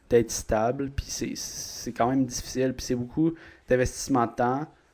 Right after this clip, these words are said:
Puis ça, ça rapporte, ça rapporte pas. Fait que on fait ça justement par passion. Puis c'est, c'est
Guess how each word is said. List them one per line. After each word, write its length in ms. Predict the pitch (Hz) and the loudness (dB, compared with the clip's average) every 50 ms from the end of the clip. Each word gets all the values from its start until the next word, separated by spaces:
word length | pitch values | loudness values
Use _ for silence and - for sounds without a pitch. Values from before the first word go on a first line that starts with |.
| _ _ _ _ _ _ _ _ _ _ _ _ _ _ _ _ - - - | _ _ _ _ _ _ _ _ _ _ _ _ _ _ _ _ -20 -8 -6
Puis 100 | - - | -4 0
ça, 180 | - 160 - | 2 2 2
ça 160 | 127 - 147 131 | 4 6 4 6
rapporte, 380 | 131 123 120 156 143 - - 135 120 120 - | 6 6 4 4 0 2 4 4 4 4 2
ça 400 | 131 - - - - - - 127 | -2 -8 -10 -10 -4 2 2 4
rapporte 340 | 120 123 120 120 131 - - | 4 4 2 2 0 -2 -2
pas. 260 | - - 151 143 135 | -2 0 2 2 2
Fait 260 | 127 - 123 123 120 120 | 0 0 0 0 0 0
que 60 | - - - - _ _ _ _ _ _ _ _ _ _ - - - - | -8 -16 -18 -18 _ _ _ _ _ _ _ _ _ _ -20 -20 -10 -4
on 120 | 127 131 | -4 -2
fait 180 | 123 - 139 127 | 0 2 2 2
ça 320 | - - 160 160 165 160 | 4 8 10 12 12 10
justement 300 | 147 - - 131 127 127 | 10 6 2 2 2 2
par 220 | 127 127 113 104 - | 0 0 0 -2 2
passion. 480 | - 123 117 - - 120 117 123 135 | 2 2 2 2 0 -2 -2 -2 -2
Puis 400 | 135 135 - 110 107 107 110 - - - - - - - - - _ _ _ _ _ _ _ _ _ _ _ | -4 -6 -6 -6 -4 -4 -4 -6 -6 -8 -10 -12 -12 -16 -20 -20 _ _ _ _ _ _ _ _ _ _ _
c'est, 260 | - - - - - | -14 -12 -12 -10 -10
c'est 460 | - - - 131 127 127 123 90 - | -8 -4 -2 -2 -2 -2 -6 -10 -10